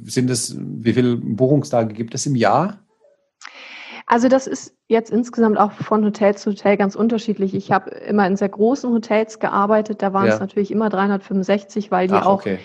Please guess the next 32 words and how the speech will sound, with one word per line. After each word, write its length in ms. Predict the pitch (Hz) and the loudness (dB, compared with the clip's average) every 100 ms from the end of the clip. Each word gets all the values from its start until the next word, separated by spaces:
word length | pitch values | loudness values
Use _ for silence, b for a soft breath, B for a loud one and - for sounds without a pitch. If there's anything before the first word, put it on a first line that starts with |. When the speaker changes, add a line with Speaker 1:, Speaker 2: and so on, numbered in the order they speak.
| - | -12
Speaker 1:
Mhm. 200 | 220 202 | -10 -4
Speaker 2:
genau, 240 | 208 214 202 | 0 2 2
die 140 | 190 | 2
hatten 200 | 190 - | 0 0
auch 200 | - 202 | -2 -2
in 100 | 196 | -2
jeder 280 | 190 208 214 | 2 4 4
Nacht, 380 | 202 202 - - | 4 2 -2 -2
hatten 300 | 196 - 233 | -2 2 0
sie 120 | 226 | 4
ja 120 | 233 | 2
Buchungen, 600 | 214 233 233 233 240 233 | 4 2 2 2 2 0
aber 160 | 190 196 | 0 0
es 160 | 180 - | 0 0
war 300 | 190 208 202 | 2 4 2
Speaker 1:
Ja. 40 | |
Speaker 2:
halt 240 | 190 196 | -2 -2
nicht 220 | 214 208 - | -2 -4 -2
jede 260 | 196 185 | -2 0
Nacht 260 | 185 175 - | -2 -4 -2
ausgebucht. 800 | 185 190 190 170 - - - _ | -4 -2 -4 -4 -8 -12 -20 _
So, 220 | - 240 233 | -14 -12 -8
das 160 | 185 | -4
Speaker 1:
Ja, 80 | 190 | -4
Speaker 2:
ist 100 | 190 | -4
Speaker 1:
ja, 60 | 196 | -6
Speaker 2:
da 160 | 185 | -8
Speaker 1:
okay. 320 | 180 - 98 196 - | -10 -10 -14 -12 -4
Speaker 2:
einfach 220 | 185 185 | -2 -2
die 120 | 190 | -2
Differenzierung 640 | 180 180 185 180 - 196 190 | -4 -2 -2 -2 0 2 2
gewesen. 640 | 170 170 180 202 214 - | 0 0 0 -2 -4 -12